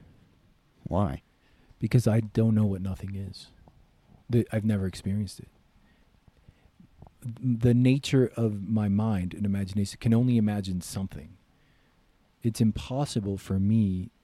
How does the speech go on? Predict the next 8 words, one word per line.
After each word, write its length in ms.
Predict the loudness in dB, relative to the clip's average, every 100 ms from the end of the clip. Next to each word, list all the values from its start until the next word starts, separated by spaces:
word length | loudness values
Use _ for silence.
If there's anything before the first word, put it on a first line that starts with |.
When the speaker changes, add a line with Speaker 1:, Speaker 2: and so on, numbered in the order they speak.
| _
Speaker 2:
to 180 | 0 2
imagine 640 | 2 0 -2 -2 -2 -4 -10 _ _ _ _ _ _ _ _ _ _ _ _ _ _ _ _ _ _ _ _ _ _ _ -18 -6
nothing, 760 | 0 4 4 4 0 -4 -8 -6
non, 320 | -4 -4 -6 -4
non-existence. 1000 | -2 -2 -2 -4 -6 -10 -10 -16 -16 -20 _ _ _ _
It's 240 | -6 -2
not 240 | -2 -2 -4
possible. 640 | -6 -6 -6 -8 -10 -20